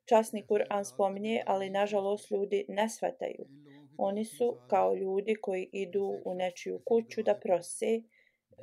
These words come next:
čovjek koji ide u nečiju kuću da prosi ili osoba koja je prijatelj i koji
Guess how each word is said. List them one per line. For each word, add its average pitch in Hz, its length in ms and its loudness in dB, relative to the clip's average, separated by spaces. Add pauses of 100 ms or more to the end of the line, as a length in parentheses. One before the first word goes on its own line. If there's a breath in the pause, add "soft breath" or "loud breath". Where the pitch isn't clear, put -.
(260)
čovjek 214 340 4
koji 190 180 0
ide 185 180 -2
u 185 80 -6
nečiju 190 340 -4
kuću 202 280 -4
da 180 100 2
prosi 233 680 2
ili 294 340 -4
osoba 208 400 0
koja 208 600 0 (480)
je 196 500 6 (960)
prijatelj 240 800 2 (2750)
i 196 340 -2 (120)
koji 196 680 0